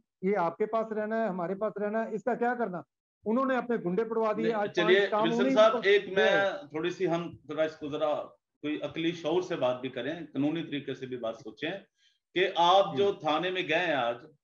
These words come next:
Speaker 2: तो क्या आप किसी ऊपर जाना चाहते हैं, सीसीपीओ साहब के पास जाएंगे कि "जी, ये मेरी problem है, मुझे थाना, मेरे साथ जो उसने किया है", वो भी बताएंगे उनको जाके?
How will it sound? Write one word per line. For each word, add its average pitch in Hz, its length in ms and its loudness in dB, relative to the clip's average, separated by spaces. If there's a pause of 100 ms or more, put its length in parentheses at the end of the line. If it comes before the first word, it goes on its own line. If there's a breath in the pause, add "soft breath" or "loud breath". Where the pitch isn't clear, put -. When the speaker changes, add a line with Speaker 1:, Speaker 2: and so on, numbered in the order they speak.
(540)
Speaker 2:
तो 175 100 -6
क्या 196 200 6
आप 196 500 6
किसी 202 300 -8
ऊपर 196 300 0
जाना 226 240 4
चाहते 214 320 0
हैं, 208 100 0
सीसीपीओ 202 560 -6
साहब 190 240 0
के 196 140 -4
पास 180 380 -2
जाएंगे 214 400 0
कि 208 160 -2
"जी, 190 100 -8
ये 190 280 0
मेरी 185 160 -2
problem 175 480 0
है, 170 120 -8
मुझे 165 180 -8
थाना, 165 580 -4 (180)
मेरे 156 180 -6
साथ 156 360 -4
जो 156 280 -6
उसने 147 260 -8
किया 147 320 -2
है", 143 220 -2 (100)
वो 143 80 -8
भी 165 100 -6
बताएंगे 175 440 -6
उनको 185 260 -8
जाके? 160 340 -8